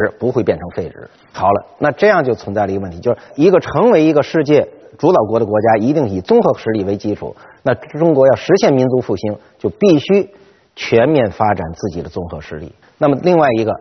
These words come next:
就是我们说第三个概念，叫崛起困境，也就是体系压力。什么叫崛起困境啊？崛起困境是说，你越强大，带来的结果是什么呢？你的国际压力会越大，是吧？不是你越强大，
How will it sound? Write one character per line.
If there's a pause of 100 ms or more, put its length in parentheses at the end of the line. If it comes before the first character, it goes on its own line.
(140)
就
是
我
们
说
第
三
个
概
念，
叫
崛
起
困
境， (260)
也
就
是
体
系
压
力。 (640)
什
么
叫
崛
起
困
境
啊？ (480)
崛
起
困
境
是
说， (160)
你
越
强
大， (1000)
带
来
的
结
果
是
什
么
呢？ (600)
你
的
国
际
压
力
会
越
大， (1700)
是
吧？ (200)
不
是 (100)
你
越
强
大，